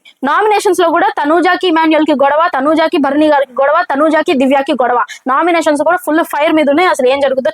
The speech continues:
చూడాలి. ఆ తర్వాత సంజన గారు తనూజాకి ఇచ్చారు. And సిక్స్త్ సేవ్ అయింది వచ్చేసి రితు. రాము రిక్వెస్టింగ్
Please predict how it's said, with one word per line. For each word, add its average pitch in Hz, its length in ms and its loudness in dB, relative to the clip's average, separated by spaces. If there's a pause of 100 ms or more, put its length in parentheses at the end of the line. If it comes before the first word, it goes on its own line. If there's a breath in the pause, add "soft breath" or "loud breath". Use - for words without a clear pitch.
చూడాలి. 269 340 0 (240 loud breath)
ఆ 311 80 -4 (100)
తర్వాత 320 200 0 (120)
సంజన 330 340 2
గారు 330 100 2 (100)
తనూజాకి 277 420 0
ఇచ్చారు. 262 260 -2 (300 loud breath)
And 294 180 -2
సిక్స్త్ 359 340 -4
సేవ్ 311 180 0
అయింది 285 160 0
వచ్చేసి 285 360 -2
రితు. 392 340 -2 (320 loud breath)
రాము 392 340 0
రిక్వెస్టింగ్ 370 640 -2